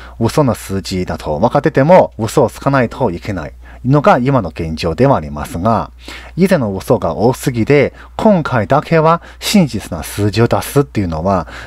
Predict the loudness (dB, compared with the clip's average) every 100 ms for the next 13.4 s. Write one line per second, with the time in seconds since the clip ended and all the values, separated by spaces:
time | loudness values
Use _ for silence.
0 | -4 0 4 4 2 -4 -6 -6 -4 -2
1 | 2 2 4 2 0 0 -2 -2 2 2
2 | 2 -2 0 0 0 -2 -2 -2 -4 -6
3 | -16 -8 -2 0 2 2 2 2 -2 -2
4 | 0 0 0 -6 -8 -8 -10 -8 -8 -6
5 | -4 0 0 -2 -6 -2 0 0 -2 -2
6 | -2 -4 -10 -20 -20 -4 0 2 0 -2
7 | -8 -10 0 0 2 0 2 2 2 2
8 | 4 6 6 4 4 4 2 2 2 2
9 | 2 0 0 0 0 2 2 2 0 -4
10 | -4 -4 -4 -2 -2 -2 -4 -2 -2 0
11 | -2 -2 -4 -4 -4 -4 -12 -20 -8 2
12 | 2 2 0 0 2 4 4 2 -14 -20
13 | -6 0 2